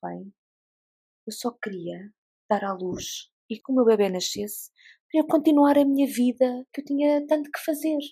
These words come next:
Se vocês me perguntarem, "Ah, mas usufruíste?" Eu trabalhei sempre, eu nunca parei. O Lucas nasceu no ci-, do dia cinco de janeiro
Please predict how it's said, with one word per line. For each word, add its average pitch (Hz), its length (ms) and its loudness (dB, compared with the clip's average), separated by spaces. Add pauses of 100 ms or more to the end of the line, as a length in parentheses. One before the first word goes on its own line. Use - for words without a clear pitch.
Se - 80 -12
vocês 254 180 -8
me 247 40 -12
perguntarem, 214 400 -4
"Ah, 302 100 -4
mas 277 160 -2
usufruíste?" 269 680 -2
Eu 269 280 -14
trabalhei 214 340 2
sempre, 294 520 -6 (100)
eu 190 60 -8
nunca 202 220 -8
parei. 277 460 0
O 226 60 -10
Lucas 220 260 -4
nasceu 226 200 0
no 196 60 -4
ci-, 208 240 -10
do 196 120 -6
dia 214 140 -4
cinco 202 220 -8
de - 80 -12
janeiro 262 380 0